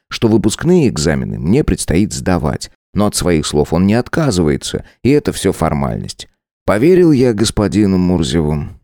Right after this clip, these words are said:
С ним обстоятельно всё обсудили в присутствии Леры. Но неприятности не заставили себя ждать. Учителей, преподававших в Маховке, отправили в другую школу, а на их место явились экзаменаторы из других учебных заведений.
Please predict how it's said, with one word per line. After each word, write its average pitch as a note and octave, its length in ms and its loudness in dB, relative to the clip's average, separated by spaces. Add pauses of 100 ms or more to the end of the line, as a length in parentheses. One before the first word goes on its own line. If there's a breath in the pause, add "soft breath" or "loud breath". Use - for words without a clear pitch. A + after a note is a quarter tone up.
(120)
С - 160 -2
ним C3+ 260 2
обстоятельно F2+ 760 0
всё C2 220 -2
обсудили F2+ 500 0
в A2+ 100 -6
присутствии D#2+ 600 0
Леры. C2 420 -6 (320)
Но F#2+ 320 0 (160)
неприятности F#2 800 0
не G2 140 4
заставили F#2+ 480 0
себя G2 300 -2
ждать. E2 360 -4 (400)
Учителей, A2+ 560 2
преподававших E2+ 840 -2
в E2+ 60 -4
Маховке, G#2 560 -2
отправили A2+ 520 0
в D2+ 100 -2
другую F2 400 2
школу, A#1+ 500 -4 (260)
а G2 120 0
на A2 100 4
их C#3 240 0
место E2+ 400 0
явились F2+ 460 0
экзаменаторы D2+ 760 -2
из F2+ 240 -2
других E2+ 420 -2
учебных F2 460 -2
заведений. D#2 640 -2